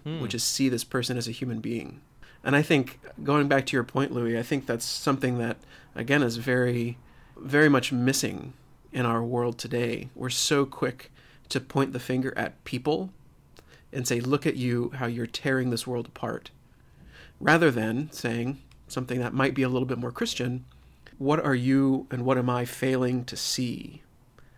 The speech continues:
Speaker 2: The truth and the goodness and the beauty in our world and in our people."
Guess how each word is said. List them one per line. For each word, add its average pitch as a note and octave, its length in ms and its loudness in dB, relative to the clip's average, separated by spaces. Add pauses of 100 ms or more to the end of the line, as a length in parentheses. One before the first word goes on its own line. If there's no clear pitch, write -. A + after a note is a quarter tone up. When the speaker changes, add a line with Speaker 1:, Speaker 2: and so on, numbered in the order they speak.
(140)
Speaker 2:
The A2 100 -8
truth B2+ 360 0
and B2 120 -2
the A#2 60 -4
goodness B2 360 -2
and A#2+ 100 -6
the A#2 40 -6
beauty A#2+ 480 -4
in A2+ 320 -8 (300)
our A#2 200 -2
world A#2+ 480 0
and A#2+ 100 -6
in A2+ 100 -4
our A#2 120 -4
people." - 400 -8